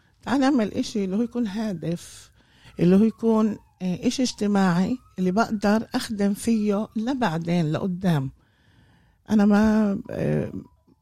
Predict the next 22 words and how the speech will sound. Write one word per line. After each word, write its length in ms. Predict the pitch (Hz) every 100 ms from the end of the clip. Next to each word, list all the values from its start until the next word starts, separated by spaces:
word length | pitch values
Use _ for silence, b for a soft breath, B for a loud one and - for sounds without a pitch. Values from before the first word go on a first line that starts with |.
| _ _ _ _ _
أنا 260 | 185 185 185
مريت 600 | 175 185 208 220 - 190
مرحلة 500 | 180 196 190 - 170
وفترة 720 | 165 190 - - 175 170 165 -
اللي 280 | 165 156 170
هي، 500 | 202 190 170 165 -
آه، 260 | 170 160 - 190
جدًا 520 | 180 202 175 156 160
بحب 260 | - -
أحكي 260 | - 151 -
عليها، 480 | 147 165 147 135 143 b b b b b b 170
بس 380 | 165 - -
مش 300 | 175 202 -
من 140 | 208 196
المحل 420 | 190 180 - 185
الشخصي. 560 | 175 - - - - 147 _ _ _ _ _ _ _ _ _ -
بدي 300 | 175 180 214
إشي 180 | -
اللي 100 | 202
يكون، 460 | 180 - 202 185 185
آه، 340 | 175 151 160 -
أكتر 360 | 208 - 165